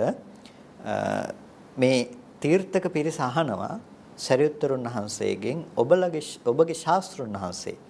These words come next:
නැතිනම් මේ බුදුරජාණන් වහන්සේ මොකද්ද දේශනා කරන්නේ? මේ ටිකෙන් මොකද්ද දේශනා කරන්නේ?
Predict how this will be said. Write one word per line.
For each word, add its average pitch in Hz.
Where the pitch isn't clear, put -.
නැතිනම් 147
මේ 110
බුදුරජාණන් 135
වහන්සේ 113
මොකද්ද 196
දේශනා 143
කරන්නේ? -
මේ 110
ටිකෙන් 120
මොකද්ද 139
දේශනා 131
කරන්නේ? -